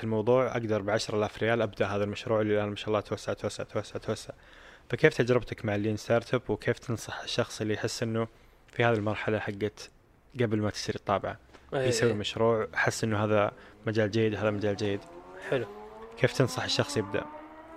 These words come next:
Speaker 2: آه، أنصح، طبعًا هو المشاريع، مو كل المشاريع تقدر تجربها. حلو.
Speaker 1: مم.
Speaker 2: لكن، آه،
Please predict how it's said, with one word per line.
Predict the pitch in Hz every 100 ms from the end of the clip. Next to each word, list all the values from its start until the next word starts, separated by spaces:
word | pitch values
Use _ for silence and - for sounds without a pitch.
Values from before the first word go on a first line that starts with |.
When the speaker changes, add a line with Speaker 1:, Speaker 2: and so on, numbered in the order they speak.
| - 254
Speaker 2:
آه، | 156 151 151 147 143 139 131 131 - 139 - -
أنصح، | 135 185 190 165 - - - - - - -
طبعًا | - 135 135 - -
هو | 147
المشاريع، | 156 156 175 170
مو | 160
كل | 180 165
المشاريع | 151 151 131 - - _ - - - - -
تقدر | 135 123 110
تجربها. | 107 117 117 107 110 - _ - - - - -
حلو. | 113 123 - -
Speaker 1:
مم. | 127 117 107 - - - - -
Speaker 2:
لكن، | 127 123 117 - 123 131 151 160
آه، | 127 117 110 110 107 107 107 107 - -